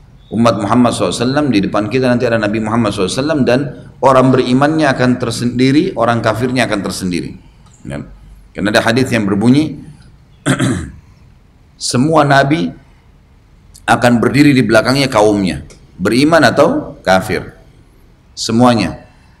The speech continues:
Maka akan terpisah dengan sendirinya. Orang-orang mukmin akan mulia, dan orang-orang kafir dan juga masuk dalamnya orang yang fasik,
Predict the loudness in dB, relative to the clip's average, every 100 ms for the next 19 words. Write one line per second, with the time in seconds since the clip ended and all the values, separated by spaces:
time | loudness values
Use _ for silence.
0 | _ -2 0 2 2 2 2 0 0 0
1 | 0 2 0 -2 -2 0 -2 0 0 2
2 | 2 4 4 2 0 -2 -2 -8 -6 -4
3 | 0 0 2 2 2 4 2 0 -10 -18
4 | -20 _ _ _ _ _ _ -10 -4 0
5 | 2 4 4 4 2 2 2 4 2 0
6 | -2 -4 -2 0 0 2 2 0 0 0
7 | 0 0 0 0 -2 -2 2 2 2 -2
8 | -4 -14